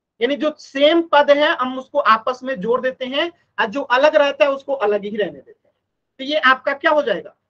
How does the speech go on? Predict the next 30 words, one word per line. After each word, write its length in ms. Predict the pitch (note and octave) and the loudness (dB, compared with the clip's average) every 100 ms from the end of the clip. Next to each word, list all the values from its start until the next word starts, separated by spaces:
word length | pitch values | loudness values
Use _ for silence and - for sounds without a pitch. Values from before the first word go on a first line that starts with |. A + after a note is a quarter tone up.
| - | -12
उत्तर 240 | G3+ D3+ | -10 -8
हो 160 | A#2+ C#3 | -8 -10
जाएगा। 200 | - - _ _ _ _ _ _ _ _ _ _ _ _ _ _ _ _ _ _ _ _ | -18 -20 _ _ _ _ _ _ _ _ _ _ _ _ _ _ _ _ _ _ _ _
बताइए 320 | F3 G#3+ D4+ D4 | -6 -2 -2 -4
इस 260 | C#4+ C#4+ _ | -8 -12 _
प्रश्नों 420 | C4+ C4+ C#4+ C#4 | -4 -2 -2 -2
में 220 | C4 D4 | 0 -2
समझने 420 | C#4+ B3 A#3+ A#3+ C4 | -2 -4 -4 -4 -6
में 160 | C4+ | -6
किसी 240 | B3 A3+ B3 | -8 -6 -2
बच्चे 260 | A#3 B3 | -2 -2
को 80 | B3 | 0
कोई 120 | A#3 | 0
डाउट 280 | A3 G#3+ A3 | 0 -2 -4
है? 140 | A#3 - _ _ _ _ _ _ _ _ _ _ _ _ _ _ _ _ _ _ _ _ _ _ _ _ _ _ _ _ _ _ _ _ _ _ _ _ _ _ _ _ _ - | -10 -12 _ _ _ _ _ _ _ _ _ _ _ _ _ _ _ _ _ _ _ _ _ _ _ _ _ _ _ _ _ _ _ _ _ _ _ _ _ _ _ _ _ -2
एकदम 340 | A3+ F#3+ C4+ C4+ | -2 0 -4 0
आसान 340 | A3 G#3+ A3 G3 | -2 0 -2 -2
है। 80 | - | -6
बताइए 320 | F#3 A3+ G#3 | -4 -4 -4
इस 160 | B3 - | -10 -12
प्रश्न 380 | - A#3+ A#3+ B3 | -4 -4 -2 -4
को 120 | B3+ | -6
समझने 400 | B3 A3+ A3+ A#3+ | -2 -2 0 -2
में 140 | B3 | -4
किसी 240 | A#3+ A3+ A3 | -6 -8 -2
बच्चे 280 | A3+ - A#3 | -2 -2 -2
को 120 | A#3 | 2
डाउट 280 | G#3 G#3+ A3 | 2 2 -2
है 60 | |
कहीं? 260 | A3 G#3 | -4 -6